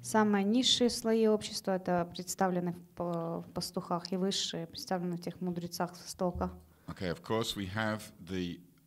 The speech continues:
Speaker 2: angels back in the picture.
Speaker 1: Конечно, снова тут появляется ангел.
Speaker 2: We have the angel of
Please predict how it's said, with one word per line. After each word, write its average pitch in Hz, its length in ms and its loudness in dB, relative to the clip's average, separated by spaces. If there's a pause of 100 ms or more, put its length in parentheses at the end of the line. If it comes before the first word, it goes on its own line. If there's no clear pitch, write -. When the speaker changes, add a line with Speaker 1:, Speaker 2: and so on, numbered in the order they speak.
Speaker 2:
angels 107 560 2
back 87 360 -2
in 90 140 -4
the 80 80 -4
picture. 104 320 -6 (640)
Speaker 1:
Конечно, 214 400 2
снова 214 260 6
тут 202 180 0
появляется 185 460 6
ангел. 233 440 6 (600)
Speaker 2:
We 80 100 -8
have 87 200 -4
the 85 180 -4
angel 101 480 -2
of 85 120 -6